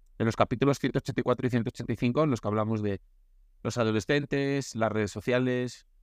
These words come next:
eh, los adolescentes y los influencers, y bueno, pues había cosas bastante oscuras en cuanto a Meta. Pero es que, eh, Francis Haugen,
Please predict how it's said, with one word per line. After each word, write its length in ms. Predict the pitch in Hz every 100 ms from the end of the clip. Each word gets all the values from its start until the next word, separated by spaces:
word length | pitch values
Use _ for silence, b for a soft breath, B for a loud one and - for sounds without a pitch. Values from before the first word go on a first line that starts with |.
| _
eh, 460 | 110 107 101 98 95
los 200 | 95 -
adolescentes 500 | 101 98 - 113 110
y 60 | 110
los 160 | 104
influencers, 640 | 101 95 104 110 120 117 101
y 40 |
bueno, 280 | 98 95 82
pues 420 | - - - - -
había 200 | 98 107
cosas 240 | 139 139
bastante 340 | 135 135 135 139
oscuras 360 | - 117 131
en 100 | 131
cuanto 320 | 110 107 98
a 80 | 104
Meta. 440 | 98 98 - 95 - - _ - - _ _ _ - - _ - - - _ _ -
Pero 240 | 170 190
es 140 | 233 -
que, 240 | 214 - -
eh, 800 | 160 151 139 131 127 123 123 120
Francis 720 | - 156 165 190 180 165 - _ _
Haugen, 400 | 180 180 156 160